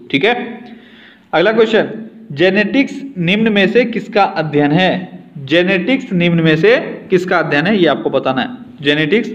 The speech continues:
आनुवांशिकता और विचरण का अध्ययन है, आपने बचपन से ही पढ़ रखा है ये चीज, ठीक है। अगला question, प्रकाश संश्लेषण होता है, प्रकाश संश्लेषण कहाँ होता है? ये होता है chloroplast में।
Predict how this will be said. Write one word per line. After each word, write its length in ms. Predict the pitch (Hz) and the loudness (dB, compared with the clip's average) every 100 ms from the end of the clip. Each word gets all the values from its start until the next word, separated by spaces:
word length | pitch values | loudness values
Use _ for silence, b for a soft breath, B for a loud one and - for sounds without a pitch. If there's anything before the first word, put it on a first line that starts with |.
| - | -2
आनुवांशिकता 760 | 151 147 147 147 151 - 185 | 0 2 2 0 -4 0 0
और 300 | 190 160 135 | 0 0 0
विचरण 340 | 131 127 143 156 | 0 -4 -6 -2
का 120 | 156 | -2
अध्ययन 440 | - 147 147 160 | -2 -2 0 0
है, 260 | 160 160 - - | -4 -10 -18 -10
आपने 340 | 127 127 131 113 - - - - | -8 -2 -2 -2 -8 -14 -8 -4
बचपन 340 | 123 - 139 | -2 0 2
से 100 | 147 | 2
ही 60 | 151 | 2
पढ़ 200 | 151 147 | 2 0
रखा 240 | 143 147 | 0 0
है 140 | 143 | 0
ये 60 | 143 | 0
चीज, 240 | 143 143 - - - | -2 -8 -12 -10 -4
ठीक 120 | 175 | 0
है। 320 | 262 - - B B B B B - | -2 -4 -14 B B B B B 0
अगला 180 | 185 233 | 2 2
question, 260 | 233 226 | 2 0
प्रकाश 600 | - - 160 165 196 220 | 0 -2 0 2 2 2
संश्लेषण 500 | 214 196 196 190 196 | 0 -2 2 4 4
होता 340 | 196 165 165 160 | 2 2 2 2
है, 180 | 143 | 0
प्रकाश 560 | - - - 156 170 170 | -4 -12 -4 -2 0 0
संश्लेषण 480 | 185 180 185 175 190 | -2 0 0 2 0
कहाँ 300 | 202 214 214 | 2 2 2
होता 180 | 214 156 | 0 0
है? 100 | - - 151 | -2 -10 -2
ये 60 | |
होता 260 | 139 - 151 | 0 2 0
है 80 | 214 - | -2 -6
chloroplast 540 | 139 135 135 135 123 123 | 2 4 4 2 -2 -2
में। 180 | 110 | -10